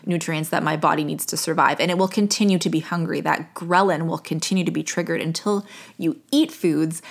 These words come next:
that actually, you know, satisfy your body. Another thing is when you eat foods that, you know,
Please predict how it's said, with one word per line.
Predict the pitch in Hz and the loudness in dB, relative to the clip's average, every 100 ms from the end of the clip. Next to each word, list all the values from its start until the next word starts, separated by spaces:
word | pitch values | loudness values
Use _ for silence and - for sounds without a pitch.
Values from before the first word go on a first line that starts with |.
| - - | -20 -12
that | - 170 180 170 - - | -4 4 6 6 2 2
actually, | 165 165 - 165 156 160 - - | 4 4 0 0 0 -2 -8 -6
you | 170 | -2
know, | 160 160 | -2 -2
satisfy | - 175 165 165 - - | -2 0 0 -2 -2 0
your | 180 170 | 0 0
body. | 175 185 - - - - - - - - | 2 2 2 -4 -8 -16 -16 -18 -12 0
Another | 214 240 | 4 4
thing | 240 220 | 4 4
is | 202 | 4
when | 180 180 180 | 2 2 2
you | 185 - | 0 0
eat | 202 196 - - | 0 0 0 -4
foods | - 190 185 170 156 | -2 2 2 2 2
that, | 160 143 - - - | 4 4 2 -2 -6
you | - | -4
know, | 165 156 - | -2 -2 -4